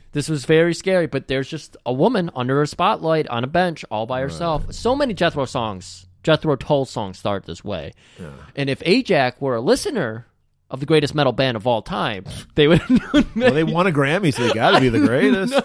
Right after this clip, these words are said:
Speaker 1: No. Oh, God.
Speaker 2: So, yeah, so they're like, they're in, like, survival mode, but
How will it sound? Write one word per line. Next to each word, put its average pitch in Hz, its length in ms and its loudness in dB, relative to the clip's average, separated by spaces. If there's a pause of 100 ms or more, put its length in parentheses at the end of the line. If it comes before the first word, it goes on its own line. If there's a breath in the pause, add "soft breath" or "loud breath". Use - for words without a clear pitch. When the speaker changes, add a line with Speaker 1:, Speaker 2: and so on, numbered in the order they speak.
Speaker 1:
No. 247 240 -4
Oh, 359 960 -2
God. 302 480 -8
Speaker 2:
So, - 180 -6
yeah, 233 280 4
so - 120 0
they're 226 160 6
like, 247 300 2 (260)
they're 330 300 4
in, 339 80 -6
like, 277 280 2
survival 247 720 4
mode, 170 340 8
but 165 180 4